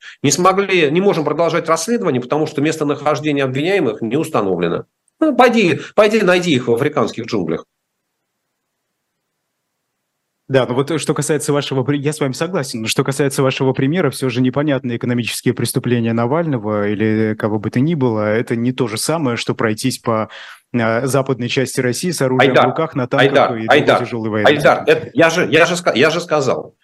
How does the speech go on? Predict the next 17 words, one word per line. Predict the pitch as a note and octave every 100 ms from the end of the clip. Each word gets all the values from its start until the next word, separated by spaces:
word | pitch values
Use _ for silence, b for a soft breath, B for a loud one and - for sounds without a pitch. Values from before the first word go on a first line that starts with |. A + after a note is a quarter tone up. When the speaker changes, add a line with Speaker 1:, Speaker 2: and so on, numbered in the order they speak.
| _ _ -
Speaker 1:
Я | A#2 F#3 F#3+ C3
приведу | - C#3 D3 D3+
пример | A2+ B2+ E3+ A#3+ E3
некорректный | B2+ A2+ G3 A3+ C#3+
с |
другого | A2 A#2 G3 F#3+
конца | B2 C#3
политического | F3 A#2+ A2+ D#3+ D3+ - G#2
Speaker 2:
Да, |
Speaker 1:
спектра, | C3+ - B3 G#2+
Speaker 2:
да. |
Speaker 1:
имею | - E3+
в | D#3
виду | D#3 D#3
Навального | D#3 G3+ G#3+ E3+
и | D#3
Пригожина, | D#3+ D#3 D3+ B2 -